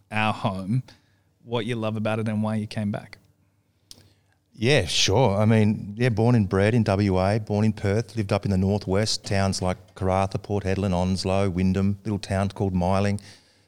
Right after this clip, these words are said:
Speaker 2: son of a, two teachers. So there's something about the landscape and the geography that, you know, it, it shapes you, right? It's, it's Darwinism.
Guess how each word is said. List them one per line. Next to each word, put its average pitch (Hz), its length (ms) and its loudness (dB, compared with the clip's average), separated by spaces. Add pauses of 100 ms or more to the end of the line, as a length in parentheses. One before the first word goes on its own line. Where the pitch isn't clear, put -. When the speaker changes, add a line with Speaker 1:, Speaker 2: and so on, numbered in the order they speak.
(200)
Speaker 2:
son 104 320 0
of 90 100 -2
a, 90 220 0 (260)
two 107 140 -2
teachers. 113 680 -4 (500)
So 123 280 2
there's 113 260 0
something 117 520 0 (140)
about 104 380 0 (600)
the 110 60 -2
landscape 101 680 0
and 90 100 -6
the 87 40 -8
geography 92 640 -2
that, 82 180 -2 (840)
you 123 140 -8
know, 80 220 -6
it, 92 180 -6
it 104 100 -12
shapes - 380 0
you, 78 100 -8
right? 107 200 -4 (240)
It's, - 380 -10
it's - 380 -8 (1000)
Darwinism. 101 560 2